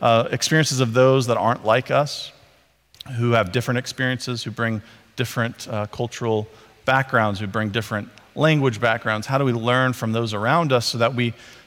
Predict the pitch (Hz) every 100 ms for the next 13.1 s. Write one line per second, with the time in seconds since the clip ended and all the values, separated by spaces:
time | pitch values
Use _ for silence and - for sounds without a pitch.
0 | - - 151 143 131 - 175 165 131 131
1 | 151 160 143 131 - - - _ _ _
2 | 147 156 - 160 156 127 - 160 147 123
3 | 107 113 135 123 98 - - - - 127
4 | 139 123 127 117 - 131 139 139 131 -
5 | 143 - 123 - 131 117 104 101 - -
6 | - - - 113 101 120 131 127 110 -
7 | - - - - 110 104 107 - - _
8 | _ - 123 120 127 135 131 151 131 185
9 | 175 117 - 110 104 131 135 156 147 131
10 | 120 113 135 135 123 139 131 131 131 113
11 | - 151 156 131 131 143 131 123 127 120
12 | 110 - 131 120 110 - - 131 110 104